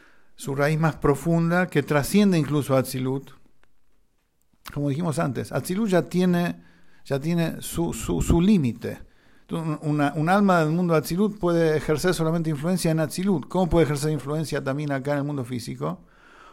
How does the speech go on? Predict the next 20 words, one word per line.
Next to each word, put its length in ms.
Porque 220
ese 160
alma 180
de 60
Atzilut 580
siente 440
su 140
conexión 760
con 220
lo 80
irrestricto 720
que 140
trasciende 880
a 100
su 200
propio, 540
a 60
su 140
propia 260
raíz 540